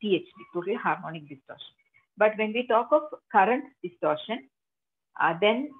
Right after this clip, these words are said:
we have to take the parameter T D D, that is the total demand distortion, right? Uh, so we have, uh, seen the reason also in the previous lecture. Uh,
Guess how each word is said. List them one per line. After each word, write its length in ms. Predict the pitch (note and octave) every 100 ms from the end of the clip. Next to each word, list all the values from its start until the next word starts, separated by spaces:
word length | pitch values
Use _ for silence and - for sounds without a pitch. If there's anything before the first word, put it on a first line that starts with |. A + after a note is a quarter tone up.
| -
we 180 | G3+ F#3+
have 140 | A#3
to 100 | C4+ C4+
take 200 | F#3+ G#3+ - -
the 140 | F3 E3
parameter 480 | D#3 D#3 F3 G#3+ C#4+
T 140 | G#3
D 160 | D#3 C3+
D, 140 | - -
that 160 | E3
is 60 | F3 -
the 60 |
total 360 | B3+ F3+ D#3+ A#3 G4+ _
demand 440 | D#3 F3 F3 F#3 A3 _ _ _ -
distortion, 460 | F3+ - - - - -
right? 160 | G#4+ - _ _ _ _ _ _ _ _ _ _
Uh, 140 | E3+ E3+
so 100 | G3+
we 160 | F#3+
have, 220 | G3+ F3+ E3
uh, 300 | D#3 C#3+ D3+
seen 220 | A3+ A#3
the 100 | G3+
reason 340 | E3+ E3+ E3+ D3+
also 400 | - D3 - D#3 D3+
in 80 | D3+
the 200 | D#3 C#3+ - _ _
previous 320 | - F#3 F3 F3
lecture. 420 | D3+ D3 _ E4 G#4 _ _ _ _ _
Uh, 260 | F3+ E3